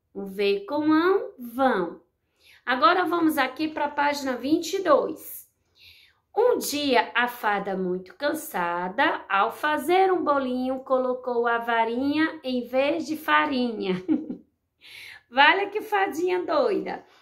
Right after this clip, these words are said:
Aí vocês podem observar F de farinha e V de varinha. O que é que muda aí nessas duas palavras? Somente a primeira letra,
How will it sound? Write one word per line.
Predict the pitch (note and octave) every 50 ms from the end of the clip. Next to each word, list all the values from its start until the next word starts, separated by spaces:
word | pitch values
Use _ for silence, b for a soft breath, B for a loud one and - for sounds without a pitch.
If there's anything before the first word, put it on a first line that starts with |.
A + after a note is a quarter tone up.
| b b b
Aí | b C#4 D4+ E4 F4 E4+
vocês | E4+ F4+ F4 - E4+ E4+ E4
podem | - - E4 E4 - D#4+ D#4+
observar | D#4+ D4+ D#4 E4 D4 - E4 E4 D#4+ C4+ D4+ C4+ B3+ B3+ B3+ -
F | - - F4 G4 G#4+ G#4+ G#4+ - - - B3 G3+
de | F3+ F#3 G#3
farinha | G3 - - B3+ C4 C4 C4 C4 A#3+ A#3+ A#3+ A#3+ A#3+ B3+ C#4 D4+ E4 E4 E4 B B B B _ -
e | G4 G#4 G4+
V | D#4+ C#4+ C4 D4 D#4 D#4 D#4 E4 F4+ - C#5+ - -
de | B3+ F4+ G4+ G4+
varinha. | F#4 G#4 G#4 G#4 G#4 G4 F#4 E4+ E4 D#4 C#4+ C4 A#3+ G#3+ F3 F3 - - b b b b b b b
O | - D#4
que | - F#4+
é | F#4 F#4 F#4
que | F#4 F#4
muda | F4+ F4 F4+ E4 E4 C4 E4
aí | E4 D#4+ D#4+
nessas | D#4 D#4 D#4 D#4 D#4 D#4 D#4 -
duas | - D4+ D4+ D4+ D4+ -
palavras? | - D#4 D4+ D#4 D#4+ D#4+ D4+ C#4 A#3 - G3+ F#3+ - - b b b b
Somente | - - - E4 E4 D#4 D4 C4+ C4 C4+ D4+ D4+ - - D#4
a | D4 -
primeira | - - D4 D4+ C#4+ C#4+ C#4+ D#4 E4+ G4 G#4 G#4+ G#4 G4+ G#4
letra, | G4+ F#4+ D#4+ C4+ A#3+ A#3 - - - - F#3 -